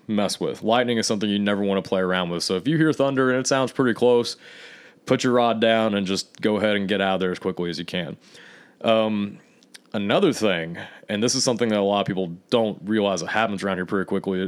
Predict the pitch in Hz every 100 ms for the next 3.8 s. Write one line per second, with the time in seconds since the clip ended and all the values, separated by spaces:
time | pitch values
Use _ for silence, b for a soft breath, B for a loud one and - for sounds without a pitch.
0 | 82 101 98 117 131 120 120 113 101 92
1 | 92 90 85 - - 117 98 87 85 69
2 | - B B B B B - 113 113 113
3 | 117 - 110 123 117 110 107 104